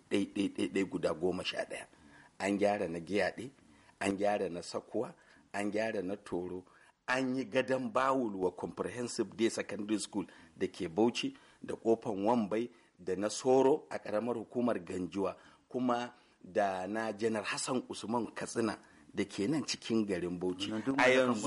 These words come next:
Speaker 2: gwamnatin jiha
Speaker 1: eh,
Speaker 2: ne?
Speaker 1: duk aikin ma'aikatar ilimi ne. Nuhu Gidado ne ma ya jagorance shi ya bada aikin. Kana ji ko? Na ɗaya kenan. Na biyu, ma'aikatan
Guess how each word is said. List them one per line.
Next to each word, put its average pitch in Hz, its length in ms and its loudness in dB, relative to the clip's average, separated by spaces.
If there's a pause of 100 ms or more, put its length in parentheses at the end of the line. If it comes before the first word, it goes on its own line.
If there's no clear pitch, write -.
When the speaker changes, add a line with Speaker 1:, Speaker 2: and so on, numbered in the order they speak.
Speaker 2:
gwamnatin 107 300 -8
jiha 104 120 -2
Speaker 1:
eh, 135 100 6
Speaker 2:
ne? - 60 -2 (140)
Speaker 1:
duk 240 320 0
aikin 208 360 2
ma'aikatar 170 460 2
ilimi 160 260 6
ne. 147 80 6
Nuhu 196 200 6
Gidado 165 320 2
ne 139 120 2
ma 143 120 -2
ya 160 60 -2
jagorance 131 560 0
shi 147 100 -6
ya 151 60 4
bada 170 240 -2
aikin. 123 320 -4 (360)
Kana 156 220 2
ji 147 160 2
ko? 156 240 0 (220)
Na 127 80 2
ɗaya 147 260 0
kenan. 104 260 -4
Na 185 120 4
biyu, 254 360 2 (800)
ma'aikatan 208 680 2